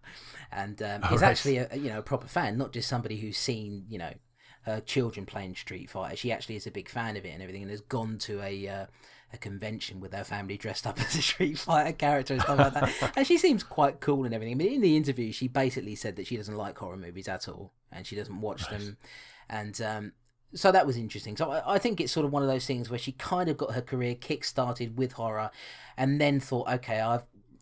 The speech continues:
Speaker 1: I'm sort of starting to get the same roles being offered to me all the time, which is the, you know, the final girl in a slasher movie. So I think I'm gonna, uh, make a very conscious decision to move away from this." And she ended up becoming a very big actress, um, yeah, very big in the mainstream, and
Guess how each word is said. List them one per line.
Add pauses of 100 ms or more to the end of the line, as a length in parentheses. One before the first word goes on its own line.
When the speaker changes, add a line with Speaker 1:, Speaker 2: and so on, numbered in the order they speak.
(160)
Speaker 1:
I'm
sort
of
starting
to
get
the
same
roles
being
offered
to
me
all
the
time,
which
is
the, (320)
you
know,
the
final
girl (360)
in
a
slasher
movie.
So
I
think
I'm
gonna, (180)
uh, (220)
make
a
very
conscious
decision
to
move
away
from
this." (280)
And
she
ended
up
becoming
a
very
big
actress,
um,
yeah,
very (240)
big
in
the
mainstream,
and